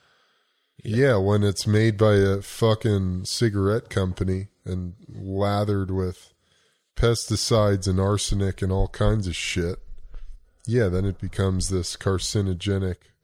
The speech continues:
Speaker 2: horrific substance. But tobacco in its natural form is super medicinal.
Speaker 1: Well, that's, I mean, that's, that's kind of a,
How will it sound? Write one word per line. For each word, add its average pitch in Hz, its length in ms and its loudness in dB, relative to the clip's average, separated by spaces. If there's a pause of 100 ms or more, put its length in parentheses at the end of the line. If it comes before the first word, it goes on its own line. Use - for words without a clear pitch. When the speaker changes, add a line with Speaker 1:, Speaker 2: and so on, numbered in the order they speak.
(720)
Speaker 2:
horrific 101 500 0
substance. 113 640 -2
But - 200 -6
tobacco 98 680 0
in 90 80 0
its 85 180 -4
natural 107 440 -2
form 127 400 2
is 78 120 -2
super 147 400 2
medicinal. 82 720 -2 (2750)
Speaker 1:
Well, 87 140 4
that's, 95 360 2 (200)
I - 40 0
mean, 82 200 4
that's, 80 400 0 (320)
that's 82 180 -2
kind 80 320 0
of 73 100 -4
a, 71 140 -8